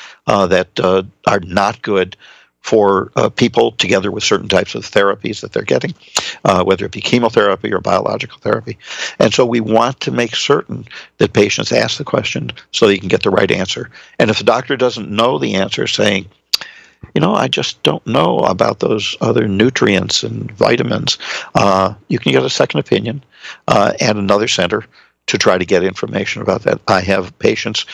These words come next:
who also go to complementary, uh, holistic healers, and we try to integrate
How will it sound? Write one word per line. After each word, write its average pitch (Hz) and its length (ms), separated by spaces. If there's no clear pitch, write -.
who 113 140
also 95 280
go 101 220
to 101 220
complementary, 101 920
uh, 92 200
holistic 98 560
healers, 127 580
and 104 180
we 101 80
try 95 220
to 87 120
integrate 95 540